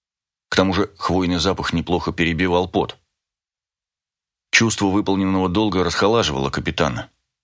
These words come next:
притупляло бдительность. Он спал мертвецки, разметавшись по своей перине.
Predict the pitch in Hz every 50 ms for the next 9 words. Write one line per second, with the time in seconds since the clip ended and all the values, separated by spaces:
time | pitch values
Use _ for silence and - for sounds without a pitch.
0 | _ _ - 98 90 80 82 78 87 92 95 92 85 76 78 87 101 - - 62
1 | 57 55 - - - - - - _ _ _ _ _ _ _ _ _ _ _ _
2 | _ _ _ _ _ _ _ _ _ _ _ - 85 90 90 82 - - 92 90
3 | 80 76 76 78 113 - - 78 101 120 - - - - 85 82 - _ _ _
4 | _ - 90 90 92 80 87 82 82 - 110 98 - - 90 - - 87 78 -
5 | 78 73 71 71 71 69 - 71 62 64 55 53 52 - -